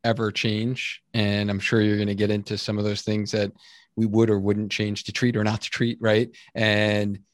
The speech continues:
that is something very common, especially in novice runners,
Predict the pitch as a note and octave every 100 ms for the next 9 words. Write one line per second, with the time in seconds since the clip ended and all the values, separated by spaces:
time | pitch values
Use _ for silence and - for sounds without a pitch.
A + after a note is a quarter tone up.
0 | _ _ _ - A#2 B2 B2+ B2+ B2 A#2
1 | G#2+ G2 - - - A2+ G2 A2 G2+ F2+
2 | G2+ A2+ B2 A#2 - G#2+ G2+ G2+ G2 G2+
3 | - C3 B2+ - B2 A2+ G#2 G2+ G2 G2
4 | G#2 A#2 A#2 - G#2+ G2+ G2+ G2+ -